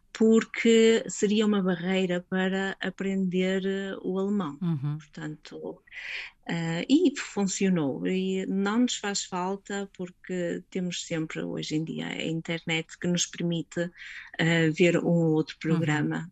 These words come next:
Speaker 2: Em
Speaker 1: e,
Speaker 2: português.
Speaker 1: eh, e pronto.
Speaker 2: E se há dez anos lhe tivessem dito que ia ser capaz de aprender a falar o alemão, aquela língua que a Andresa achava que não, que nunca iria conseguir aprender,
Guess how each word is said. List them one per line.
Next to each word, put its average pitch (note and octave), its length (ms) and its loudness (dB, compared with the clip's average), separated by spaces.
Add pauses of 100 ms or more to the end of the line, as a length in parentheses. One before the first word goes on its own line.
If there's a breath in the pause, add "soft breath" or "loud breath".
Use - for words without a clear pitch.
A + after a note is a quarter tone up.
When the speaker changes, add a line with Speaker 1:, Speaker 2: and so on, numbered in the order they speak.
(120)
Speaker 2:
Em - 60 0
Speaker 1:
e, - 20 0
Speaker 2:
português. D3+ 440 -2
Speaker 1:
eh, - 380 -6 (340)
e - 40 0
pronto. - 320 -10 (180)
Speaker 2:
E G3+ 60 -2
se - 120 2
há G3+ 60 8
dez G3+ 220 4
anos A3+ 200 6
lhe G#3 120 -2
tivessem G#3+ 400 2
dito F3+ 240 -2
que F3 100 -2
ia E3 60 0
ser F#3+ 260 -2
capaz - 680 -4 (100)
de D#3+ 160 0
aprender D#3+ 600 0
a D#3+ 40 -4
falar E3 360 -2
o E3 60 -2
alemão, D#3+ 460 -2
aquela F3 320 2
língua F#3 540 6 (160)
que F3 120 -2
a D3+ 340 0
Andresa E3+ 400 2
achava E3+ 340 2
que - 140 2
não, F#3 280 4
que G3+ 120 0
nunca G#3 280 8
iria F#3 320 4
conseguir F3 480 -2
aprender, E3 500 -4